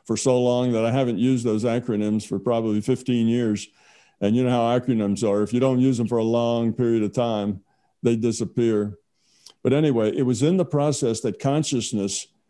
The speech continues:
evolved from a monolithic thing, a consciousness, to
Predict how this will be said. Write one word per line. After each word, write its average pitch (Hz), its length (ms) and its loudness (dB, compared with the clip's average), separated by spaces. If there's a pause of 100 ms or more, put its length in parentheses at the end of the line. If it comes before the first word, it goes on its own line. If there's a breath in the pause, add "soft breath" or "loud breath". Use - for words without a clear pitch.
(440)
evolved 117 1000 0 (320)
from 123 240 2
a 113 60 0
monolithic 143 720 2
thing, 92 520 -6 (220)
a 120 440 0 (140)
consciousness, 104 840 -2 (500)
to 120 440 2